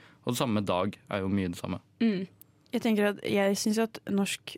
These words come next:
Speaker 3: humor gjør seg best når vi gjør narr av oss selv. Eh, for eksempel sånn
Speaker 1: <laughs> Definitivt.
Speaker 3: Troll-, Trolljegeren er også en sykt god norsk film, men den er jo bare ko-, altså, eh, mobbing av nordmenn, føler jeg.
Speaker 1: Mm.
Speaker 3: Og det er kjempebra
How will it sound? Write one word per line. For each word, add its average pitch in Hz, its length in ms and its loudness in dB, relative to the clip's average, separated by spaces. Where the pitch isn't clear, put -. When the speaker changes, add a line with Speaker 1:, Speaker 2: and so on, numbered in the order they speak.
Speaker 3:
humor 185 340 4
gjør 180 200 4
seg 185 160 -2
best 175 260 0
når 180 120 4
vi 185 120 4
gjør 175 120 4
narr 165 220 2
av 165 100 2
oss - 140 -2
selv. 262 200 2
Eh, 190 380 4
for 196 220 0
eksempel 190 360 2
sånn 190 180 4
Speaker 1:
<laughs> 180 60 2
Definitivt. 226 140 4
Speaker 3:
Troll-, 202 340 6
Trolljegeren 196 800 4
er 196 220 2
også 202 280 2
en 180 220 4
sykt 466 600 0
god 214 240 4
norsk 180 240 2
film, 180 240 2
men 208 160 4
den 214 140 4
er 175 160 4
jo 226 60 4
bare 196 480 4
ko-, 220 200 4
altså, 196 440 6
eh, 180 240 6
mobbing 175 500 4
av 165 140 4
nordmenn, 180 320 4
føler 240 240 2
jeg. - 160 -6
Speaker 1:
Mm. 120 180 4
Speaker 3:
Og - 100 0
det 226 80 6
er 202 80 4
kjempebra 214 640 2